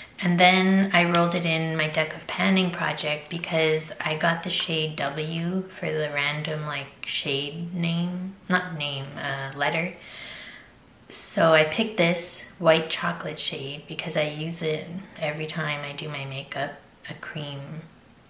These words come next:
like a matte cream shade. But I met my goal on it, so I think I'm gonna put it back. And it's not very, um,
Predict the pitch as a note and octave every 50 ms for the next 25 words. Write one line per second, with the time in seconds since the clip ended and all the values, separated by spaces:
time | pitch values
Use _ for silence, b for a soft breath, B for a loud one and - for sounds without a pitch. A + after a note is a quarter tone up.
0 | - - - F#3 D#3 - D3+ C#3+ C#3 C#3+ C#3+ D3 - - - - D#3+ D#3+ E3+ E3+
1 | E3+ - F#3+ F#3+ F#3+ G#3 A3+ A3 B B B B B B B B - F#3+ F3 F3
2 | F3+ F3 F3 F#3 - G#3 G#3+ A3 G#3 G3 G#3 D#3 D#3+ E3 E3+ F#3+ G3+ A#3 B3 A#3+
3 | A#3+ - - F#3+ F3 F3 - - F#3+ F#3 F#3 G#3+ A3 A3+ A#3 A#3 A#3 A#3 - G#3
4 | G3 G3 G3 F#3+ - - C3 C#3+ G3 A#3 A#3 - - - - B B B B B
5 | B B B B B B B - F#3 F3+ F3+ F3+ F3+ F#3+ F#3+ F#3+ - - F#3+ F#3
6 | F#3+ F#3+ - - A3+ A3 A3 A3+ A3+ A3+ A3+ A3+ A3+ A3+ A3+ A3+ A3+ A3+ G3 F#3
7 | F#3 F3 E3+ E3+ E3+ E3+ E3 E3